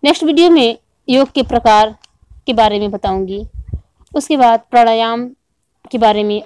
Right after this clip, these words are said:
फिर विभिन्न मुख्य मुख्य आसनों के बारे में, and कौन सा आसन किस रोग को दूर करता है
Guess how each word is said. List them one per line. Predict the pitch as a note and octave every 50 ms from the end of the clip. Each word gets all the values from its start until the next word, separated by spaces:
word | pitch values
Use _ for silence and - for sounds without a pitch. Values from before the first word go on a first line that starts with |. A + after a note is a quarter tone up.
| -
फिर | - C4+ B3
विभिन्न | G#3+ A#3+ A#3+ C4 C4 B3+ B3
मुख्य | B3+ B3 A#3 - C4
मुख्य | A#3+ A#3+ -
आसनों | - - A3+ A3 G#3+ - C4+ B3+ B3
के | B3 B3+ A3
बारे | G3+ F#3+ F#3 F#3+ F#3
में, | F#3+ G3 G#3 G#3+ _ _ _ _ _ _ _ _ _ _ -
and | C4 C4 C#4 C#4 C4+ C#4 _ _ _ _ _ _ _ _ _ _ _ -
कौन | D4 C#4 C4+
सा | - D4 B3+
आसन | A#3+ A#3 A#3 B3+ B3 A#3+ A#3+ A#3+ _ -
किस | D4 C#4 C4 - -
रोग | A#3 A#3 B3+ B3 - -
को | A#3+ A#3
दूर | G#3 G3 A#3 A3+
करता | - - A3 G3 - - G#3
है | G3+ G3+ G3 G3 F#3+